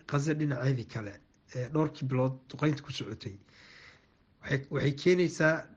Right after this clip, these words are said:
dhimasho iyo dhaawac iyo barakac. Waxaana dhici kartaa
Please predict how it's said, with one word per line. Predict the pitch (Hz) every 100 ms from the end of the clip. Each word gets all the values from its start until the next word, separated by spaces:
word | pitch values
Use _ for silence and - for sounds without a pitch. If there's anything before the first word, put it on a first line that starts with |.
| -
dhimasho | 147 143 135 160 160
iyo | 139 135
dhaawac | 139 151 151 135
iyo | 131
barakac. | 117 120 127 151 147 - _ _ _ _ _ -
Waxaana | 123 139 143
dhici | 170 175
kartaa | - 139 156 147